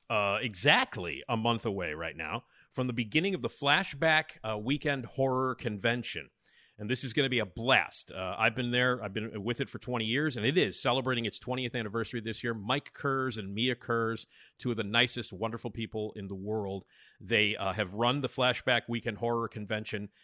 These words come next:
since the beginning back in two thousand two, and it gets better and better and bigger and bigger every year. It is the single best horror convention in the country for fans, for celebrities, uh, lots of celebrity guests, lots of incredible events,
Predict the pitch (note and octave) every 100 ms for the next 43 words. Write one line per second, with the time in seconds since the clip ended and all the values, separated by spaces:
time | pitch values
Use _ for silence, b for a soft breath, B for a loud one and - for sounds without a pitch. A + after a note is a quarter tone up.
0 | b - C3+ - B2 A#2 A2+ G#2+ G#2 G2+
1 | - G#2+ G#2+ F#2+ F#2 F#2 A2+ A2+ A2+ G#2+
2 | - F#2 - B2+ C#3+ B2+ A#2 A#2 A2 G2+
3 | B2+ A#2+ A#2 G#2 G#2 G#2 - C#3 A#2 A#2
4 | F2+ F2+ F#2 - B B B B2 A2+ G#2+
5 | F#2 G2+ C#3 F#3 G3 - - E3+ D#3+ D#3
6 | D3 C#3+ - - C#3 C3 C3 C3+ A2+ A#2
7 | - A2+ _ D#3 E3 E3+ - A2+ G#2 -
8 | - E3+ D#3+ - E2+ - b b b A2
9 | - - A#2+ F2 C2+ C#2+ - b b b
10 | - G#2 F2+ - A2+ A2+ G#2+ G2+ F2 D#2
11 | - A2+ G2+ F#2 G2 B2+ C3+ B2+ - A#2+
12 | G#2 F2 C3+ C3 - - - B2 - A2+
13 | - B2 G#2+ G2+ F#2 A#2+ A2 -